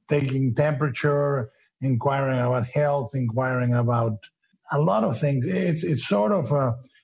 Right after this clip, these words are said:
the way travel changed after nine eleven, in a way. You could still take a plane, but you have to leave yourself two hours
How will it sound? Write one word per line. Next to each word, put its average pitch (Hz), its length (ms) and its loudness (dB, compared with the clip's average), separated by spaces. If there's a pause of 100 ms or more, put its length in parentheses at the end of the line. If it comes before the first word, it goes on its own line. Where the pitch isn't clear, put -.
(120)
the 143 120 2
way 147 260 2
travel 151 560 0
changed 151 500 0
after 127 300 -2
nine 127 300 2
eleven, 139 720 0 (140)
in 131 80 -6
a 135 60 -4
way. 143 280 -2 (360)
You 123 120 0
could 127 160 2
still 165 280 0
take 147 180 0
a 127 80 0
plane, 117 520 -2 (380)
but 131 220 0
you 139 80 2
have 131 300 0
to 113 360 -2
leave 131 180 0
yourself 120 460 -2
two 143 160 2
hours 117 500 0